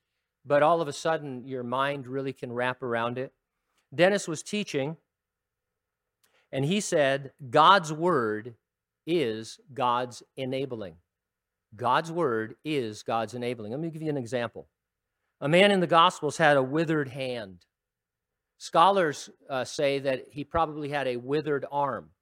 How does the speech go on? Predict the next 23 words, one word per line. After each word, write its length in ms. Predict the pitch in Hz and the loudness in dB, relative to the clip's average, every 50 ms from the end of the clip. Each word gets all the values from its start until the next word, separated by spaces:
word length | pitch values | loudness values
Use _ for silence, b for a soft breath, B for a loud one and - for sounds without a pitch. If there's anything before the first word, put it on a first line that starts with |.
| _ _ _ _ _ _ _ _ _ | _ _ _ _ _ _ _ _ _
It 40 | 123 | -12
would 140 | 117 117 110 | -10 -10 -8
be 140 | 120 117 | -8 -8
rare 320 | 113 120 127 135 135 131 131 | -4 -2 0 0 0 0 -2
to 60 | 123 | -4
just 220 | 107 117 117 - | -6 -10 -8 -6
have 160 | - 123 110 117 | -4 -4 -2 -4
a 80 | 113 | -4
withered 380 | 113 117 123 123 120 120 110 104 | -4 -4 -4 -4 -4 -6 -8 -6
hand, 420 | 120 117 110 107 101 101 104 117 - _ _ _ _ _ _ _ _ _ _ | -6 -6 -4 -4 -4 -6 -8 -12 -16 _ _ _ _ _ _ _ _ _ _
uh, 80 | - 107 | -12 -6
but 180 | 110 113 107 - | -4 -4 -4 -2
the 100 | 117 107 | -4 -2
hand 340 | 113 139 135 131 131 123 | -2 0 0 0 0 -2
was 160 | 117 113 104 - | -4 -4 -6 -6
the 100 | 120 - | -10 -4
part 260 | - 123 113 107 - | 0 0 0 0 -2
that 100 | 117 104 | -6 -6
they 140 | - 113 110 | -4 -4 -2
were, 400 | 107 107 104 101 98 95 90 92 101 113 | -2 -2 -4 -4 -4 -6 -8 -10 -14 -12
uh, 140 | 110 104 104 113 117 120 | -10 -10 -10 -12 -12 -10
referring 560 | 110 110 104 - - 139 131 120 113 104 95 | -10 -10 -10 -6 -4 -2 0 0 -2 -4 -8
to. 300 | - - 98 87 92 113 | -10 -12 -12 -10 -12 -12